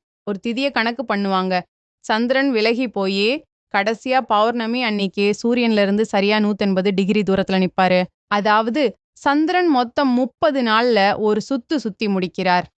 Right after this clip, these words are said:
இந்த தூரத்தை அளந்து சொல்றதுதான் திதி. திதிகள் மொத்தம் பதினஞ்சு வகைப்படும். வளர்பிறை திதிகள் சுக்கிலபக்ஷம்.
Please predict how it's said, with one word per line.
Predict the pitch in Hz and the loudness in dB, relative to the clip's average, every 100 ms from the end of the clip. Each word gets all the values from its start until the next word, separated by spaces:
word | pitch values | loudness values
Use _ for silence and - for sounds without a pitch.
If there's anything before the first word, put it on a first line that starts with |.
| - | -4
இந்த | 233 254 269 | 0 2 2
தூரத்தை | 262 330 359 339 | 2 0 0 2
அளந்து | 262 254 277 | 2 2 0
சொல்றதுதான் | 240 214 208 202 220 269 | -2 -2 -2 -2 0 0
திதி. | 208 175 - _ _ - | -2 -2 -6 _ _ -4
திதிகள் | 240 294 285 | -2 2 2
மொத்தம் | 226 214 - 277 | 2 0 -2 0
பதினஞ்சு | 214 226 254 254 214 | 0 0 0 0 0
வகைப்படும். | 190 208 - 185 175 _ _ - | 0 -2 -2 -2 -2 _ _ -10
வளர்பிறை | 208 254 311 453 466 359 320 247 | 2 4 6 4 2 0 0 0
திதிகள் | 233 208 - 190 175 _ - | -2 -2 0 -2 -2 _ -12
சுக்கிலபக்ஷம். | - 294 - 330 240 190 - 196 175 | -4 -4 0 2 2 0 -2 -4 -4